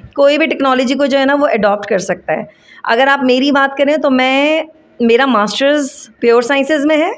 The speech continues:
लिम्नोलॉजी। अच्छा, फिर मैंने education के अंदर मैंने बीएड से अपना journey start किया, but अगर मैं professionally अपनी बात करूँ तो I am a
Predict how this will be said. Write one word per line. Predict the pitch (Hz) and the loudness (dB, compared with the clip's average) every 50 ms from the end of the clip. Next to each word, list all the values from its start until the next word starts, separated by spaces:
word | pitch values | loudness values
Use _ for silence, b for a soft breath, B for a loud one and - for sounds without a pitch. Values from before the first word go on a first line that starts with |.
| - - | -6 -4
लिम्नोलॉजी। | 220 214 208 208 202 208 220 226 214 302 403 - - B B B B B B B B B B B - | -2 0 0 0 0 0 0 0 0 -2 -2 -4 -6 B B B B B B B B B B B -4
अच्छा, | 214 226 220 285 | -4 0 0 0
फिर | 277 294 285 277 | 0 2 2 2
मैंने | 277 269 269 277 285 294 | 2 2 2 2 2 2
education | 294 285 240 196 240 214 240 240 226 226 294 285 285 | 2 2 0 0 0 0 0 0 0 2 0 0 0
के | 294 | 0
अंदर | 277 262 277 | 0 0 2
मैंने | 269 269 277 277 | 0 2 0 2
बीएड | 226 233 233 240 254 269 285 277 | 2 2 2 2 2 2 0 0
से | - 302 285 | -2 -2 -2
अपना | 277 285 269 277 | 0 0 0 0
journey | 262 226 240 220 214 233 269 | 0 2 0 0 2 0 -2
start | 269 247 285 262 - 254 - | -2 -2 -2 -4 -4 -4 -6
किया, | - 294 311 359 427 B B B B B B B 226 | -4 -2 -2 -2 -4 B B B B B B B -2
but | 214 247 247 | 0 2 2
अगर | 269 277 285 | 2 2 2
मैं | 285 302 302 | 2 0 0
professionally | 294 262 220 - 226 208 214 - - 285 294 294 294 294 | 0 -2 0 0 0 -2 0 -2 -2 -2 0 0 0 -2
अपनी | 294 294 302 285 | -2 -2 -2 -2
बात | 233 226 233 233 | 0 0 -2 -2
करूँ | 233 - 277 285 311 | -2 -2 -2 0 0
तो | 285 339 | 0 -2
I | 302 269 233 | 0 0 0
am | 240 254 | 0 0
a | 277 | -2